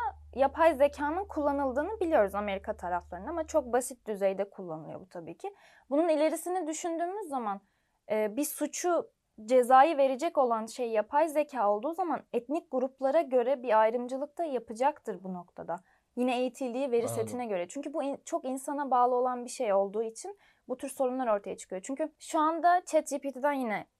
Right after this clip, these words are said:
Speaker 1: ilerliyorum. Eğitildiği veri seti insanlar üzerinden denetlenmiş bir veri seti. İnsanlar bunu tek tek etik-, etiketleyerek, bakarak, kontrol ederek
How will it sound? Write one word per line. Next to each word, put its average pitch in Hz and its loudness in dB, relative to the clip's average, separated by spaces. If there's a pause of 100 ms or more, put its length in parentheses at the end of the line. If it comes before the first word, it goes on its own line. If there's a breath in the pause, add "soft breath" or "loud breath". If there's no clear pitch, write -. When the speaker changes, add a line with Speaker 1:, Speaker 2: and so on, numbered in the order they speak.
(100)
Speaker 1:
ilerliyorum. 214 2 (100)
Eğitildiği 320 -2
veri 320 0
seti 330 -2 (100)
insanlar 311 0
üzerinden 269 -2 (220)
denetlenmiş 302 0
bir 190 -2
veri 175 0
seti. - -8
İnsanlar 262 -2
bunu 269 -6
tek 277 -8
tek 269 -10
etik-, - -6
etiketleyerek, 247 -2
bakarak, 226 2
kontrol 233 -6
ederek 226 2